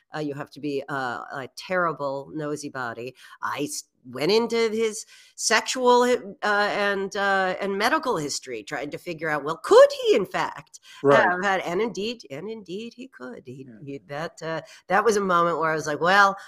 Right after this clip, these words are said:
Speaker 1: I'm never gonna know for sure, but at least I know this. That man could, uh, that man enjoyed fellatio." So there we are. <laughs>
Speaker 2: Okay. Well, now we're getting to it. Uh, why you decided to write a dirty book. Um,
Speaker 1: <laughs>
Speaker 2: b-, but, uh,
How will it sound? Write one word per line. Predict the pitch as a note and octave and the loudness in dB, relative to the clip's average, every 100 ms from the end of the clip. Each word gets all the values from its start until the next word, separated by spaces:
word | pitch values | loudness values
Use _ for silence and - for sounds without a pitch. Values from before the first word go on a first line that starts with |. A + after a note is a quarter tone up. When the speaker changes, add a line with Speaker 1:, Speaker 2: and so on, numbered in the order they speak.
| - | -8
Speaker 1:
I'm | F3+ G3 | -6 -2
never | G3 F#3 | -2 -2
gonna | F3 F3+ | 0 0
know | F3 E3 | -2 -2
for | D#3+ | -6
sure, | - G3 | -4 -4
but | D3+ | -4
at | C3+ | -6
least | C3+ F#3+ - | -6 -6 -4
I | G#3 | -4
know | G#3 G#3 | -2 -2
this. | G3 E3 C#3+ - _ _ | -2 -4 -4 -8 _ _
That | - F3+ G#3+ | 0 2 2
man | G#3 G#3 A3+ B3+ | 0 0 -2 -4
could, | A#3+ F#3+ E3 D#3 | -10 -8 -6 -6
uh, | E3 D3+ C#3 B2+ | -4 -4 -4 -6
that | F3 F#3 | -8 -8
man | F3 E3+ | -8 -6
enjoyed | E3 C#3+ E3+ D#3+ | -6 -6 -8 -8
fellatio." | D#3+ B2 - D2+ E2+ - | -10 -12 -12 -16 -20 -20
So | - - | -14 -14
there | G#2 D#3 | -12 -10
we | C#3+ B2+ | -8 -8
are. | A2 - B2+ - - | -8 -10 -14 -12 2
<laughs> | F4+ - | 2 4
Speaker 2:
Okay. | C#3 C#3+ F3 - F#3 F#3+ G3+ C#3+ G#2+ | 4 4 4 -2 -4 -4 -2 -4 -8
Well, | G#2+ D3 D3+ E3 _ _ | -8 -4 -4 -6 _ _
now | C#3+ F3+ | -8 -6
we're | G3+ E3+ | -4 -4
getting | C3+ F3+ G3 F#3+ | -4 -8 -8 -10
to | - A#2 | -10 -12
it. | G#2 - _ - - - | -12 -16 _ -20 -20 -18
Uh, | C3 B2+ | -12 -12
why | B2+ D#3 | -8 -6
you | E3 D#3+ D#3 B2 | -6 -10 -12 -16
decided | C#3+ - D#3+ C#3+ | -18 -12 -12 -12
to | D3 | -12
write | D3 C#3+ | -10 -10
a | |
dirty | C3 D3 C#3+ | -12 -12 -12
book. | C#3+ E3 - _ _ _ _ _ C#3 | -12 -12 -14 _ _ _ _ _ -12
Um, | C3+ C3 C3 B2 B2+ - _ D#3+ | -8 -6 -6 -8 -14 -18 _ -20
Speaker 1:
<laughs> | - C#3+ | -20 -20
Speaker 2:
b-, | C3+ _ | -20 _
but, | C3+ D3+ C#3+ | -8 -6 -6
uh, | D3 C3 B2 | -4 -4 -4